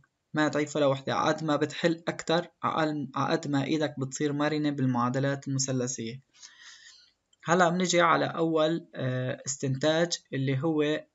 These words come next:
آه، كوساين مربع إكس زائد ساين مربع إكس تساوي واحد. مثل ما لكم شايفين، فارد نقطة ب، نقطة من الدائرة واصلة، معناتها عندي هون زاوية إكس، مثل ما اتفقنا مقابلة هو الساين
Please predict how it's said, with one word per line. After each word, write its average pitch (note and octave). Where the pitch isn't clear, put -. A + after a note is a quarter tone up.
آه، B2+
كوساين D#3+
مربع D#3
إكس C3+
زائد C3
ساين D#3+
مربع D3+
إكس D3
تساوي D3+
واحد. C3
مثل G3
ما D#3+
لكم C#3+
شايفين، C3+
فارد E3
نقطة E3+
ب، D#3
نقطة D3+
من C3+
الدائرة C3+
واصلة، D#3
معناتها D3
عندي C#3+
هون D3
زاوية C#3
إكس، -
مثل E3+
ما D3
اتفقنا C3+
مقابلة C3
هو C3+
الساين E3